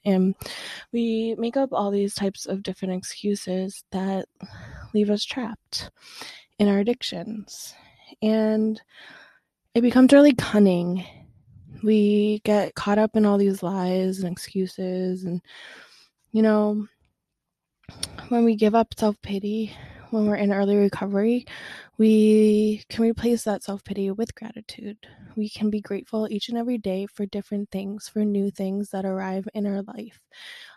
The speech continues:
All these new blessings, all these new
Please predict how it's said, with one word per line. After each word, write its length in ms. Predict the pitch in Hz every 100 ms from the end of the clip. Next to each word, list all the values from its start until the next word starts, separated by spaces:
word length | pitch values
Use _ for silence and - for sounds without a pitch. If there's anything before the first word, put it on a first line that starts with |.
| _
All 120 | 214
these 180 | 226 220
new 160 | 226 226
blessings, 800 | 202 202 - 208 202 214 208 _ _ - _ _ _
all 260 | 214 214 220
these 480 | 214 220 220 214 - _
new 760 | 220 220 214 214 208 220 214